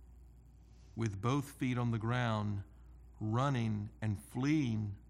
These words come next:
from the very sins Jesus paid the price to set us free from.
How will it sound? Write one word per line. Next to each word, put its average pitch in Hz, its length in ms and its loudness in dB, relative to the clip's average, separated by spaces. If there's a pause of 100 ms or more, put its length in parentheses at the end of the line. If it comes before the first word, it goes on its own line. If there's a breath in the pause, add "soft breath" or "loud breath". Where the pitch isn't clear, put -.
(180)
from 117 580 0 (120)
the 110 100 -2
very 120 360 0
sins 107 680 -2 (360 loud breath)
Jesus 120 760 -2 (320 loud breath)
paid 120 340 0
the 123 80 -4
price 98 640 -4 (460 loud breath)
to 110 80 -2
set 110 260 0
us 110 160 -2
free 101 280 -4
from. 90 420 -8